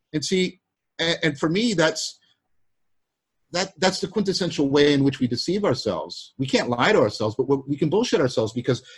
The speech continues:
we can direct our attention to make things salient, and then that gets us into the habit of finding those things salient, which tends to capture our attention. And then we just sort of, you get this vicious cycle where we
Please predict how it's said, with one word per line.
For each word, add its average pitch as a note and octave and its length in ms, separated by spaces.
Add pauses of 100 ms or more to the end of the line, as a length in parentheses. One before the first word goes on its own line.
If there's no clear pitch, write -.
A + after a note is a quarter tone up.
(140)
we C#3+ 80
can C#3+ 380
direct D3+ 460
our E3+ 80
attention D3+ 460
to C#3 40
make C#3 280
things B2+ 300
salient, C3+ 500
and C3 120
then C3 120
that C3+ 260 (1160)
gets D#3 200
us C#3 120
into C3 120
the B2+ 100
habit C#3 380
of C3 120
finding C#3+ 260
those C3+ 160
things C3 180
salient, C3+ 340
which - 220
tends C#3 220
to C3 80
capture C3+ 460
our C3 80
attention. C3 460 (300)
And D#3 100
then E3 80
we E3+ 80
just F3 200
sort F3+ 120
of, D3 220
you C#3+ 100
get D#3 140
this C#3 140
vicious D#3 460
cycle C#3 380
where A2+ 160
we A2+ 300